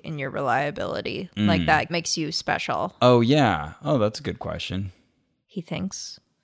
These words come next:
Speaker 1: His eyes dart from
Speaker 2: I mean,
Speaker 1: side to side.
Speaker 2: I mean, I'll, I'll sign on to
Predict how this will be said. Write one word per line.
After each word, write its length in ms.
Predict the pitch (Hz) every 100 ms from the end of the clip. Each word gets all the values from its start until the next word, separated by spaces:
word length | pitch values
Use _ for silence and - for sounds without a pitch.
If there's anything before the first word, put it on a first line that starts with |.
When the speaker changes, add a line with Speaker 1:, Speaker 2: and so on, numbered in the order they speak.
| -
Speaker 1:
His 240 | 202 190
eyes 320 | 180 185 180
dart 440 | 196 196 190 202 -
from 140 | 202
Speaker 2:
I 20 |
mean, 40 | 160
Speaker 1:
side 360 | - 190 185 175
to 60 |
side. 320 | 175 190 202 202
Speaker 2:
I 40 |
mean, 160 | 117 104
I'll, 440 | 92 85 87 92
I'll 180 | 95 98
sign 280 | 95 127 107
on 220 | 98 135
to 100 | 95